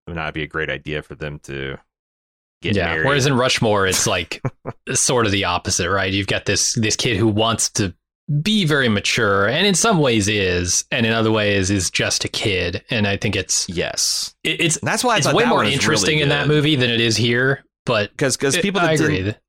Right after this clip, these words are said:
Speaker 1: 'cause, 'cause people that tend to take advantage of children do it, like, and that's the thing that they tell themselves. "Oh, this person is so mature. Oh, this person
Speaker 2: Right,
Speaker 1: is so
Speaker 2: right.
Speaker 1: much like, oh, it's like, it's, it's okay." It'd be,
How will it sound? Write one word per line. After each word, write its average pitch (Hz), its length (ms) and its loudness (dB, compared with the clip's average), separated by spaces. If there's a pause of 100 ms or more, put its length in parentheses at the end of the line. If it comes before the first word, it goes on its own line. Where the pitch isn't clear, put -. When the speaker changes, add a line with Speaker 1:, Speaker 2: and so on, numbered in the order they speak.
(140)
Speaker 1:
'cause, 151 200 0
'cause 160 120 0
people 220 180 -2
that 180 100 -2
tend 165 180 0
to 165 60 2
take 139 100 0
advantage 117 400 0
of 92 60 -4
children 113 460 0
do 107 240 2
it, 101 220 0
like, 92 240 -2
and 98 120 -2
that's 101 240 -4
the 95 100 -4
thing 98 240 -2
that 90 120 -4
they 87 100 -4
tell 87 240 -4
themselves. 73 440 -6
"Oh, 113 220 2
this 90 140 -2
person 85 360 -6
is 78 80 -12
so 104 200 -4
mature. 113 520 -2
Oh, 117 160 0
this 98 140 -6
person 117 140 2
Speaker 2:
Right, 95 260 0
Speaker 1:
is 92 100 0
so 107 100 -2
Speaker 2:
right. 107 60 -2
Speaker 1:
much 101 200 -4
like, 85 180 -4
oh, 117 240 2
it's 104 140 -4
like, 92 140 -2
it's, 95 180 -4
it's 113 120 -4
okay." 123 520 0
It'd 113 120 -2
be, 139 300 0